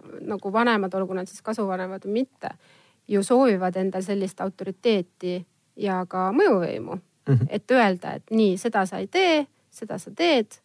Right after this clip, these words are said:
Speaker 1: Ja mõnes mõttes see on ju meie kui vanemate kohustus, äh, seada piire ja reegleid.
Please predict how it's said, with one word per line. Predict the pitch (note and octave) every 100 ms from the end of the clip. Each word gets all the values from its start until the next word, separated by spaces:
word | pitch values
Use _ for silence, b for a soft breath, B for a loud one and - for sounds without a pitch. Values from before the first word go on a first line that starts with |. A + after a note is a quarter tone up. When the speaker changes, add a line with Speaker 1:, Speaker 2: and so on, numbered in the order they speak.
| _ _ _ _ _ -
Speaker 1:
Ja | G#3
mõnes | A3+ A3
mõttes | G3+ - G#3+
see | G#3+
on | G#3
ju | G#3 - -
meie | A3 G#3 F#3+
kui | G3
vanemate | A3 A3 F#3 F3+ F#3
kohustus, | B3 A3 F3 - D#3 - - -
äh, | - - - -
seada | - F#3+ F3+ -
piire | - G3 F3+ - -
ja | F3+ -
reegleid. | A3+ G#3 - -